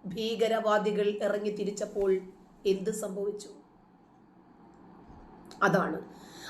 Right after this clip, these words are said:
ആ ഭീകരവാദത്തിനെതിരെ പൊരുതുന്ന ഒരു രാജ്യവും ഒരു നേതാവുമാണത്.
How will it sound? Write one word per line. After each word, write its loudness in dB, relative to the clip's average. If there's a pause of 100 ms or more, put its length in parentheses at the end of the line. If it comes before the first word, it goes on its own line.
ആ 12
ഭീകരവാദത്തിനെതിരെ 12 (320)
പൊരുതുന്ന 8
ഒരു 2
രാജ്യവും 2
ഒരു 4
നേതാവുമാണത്. 0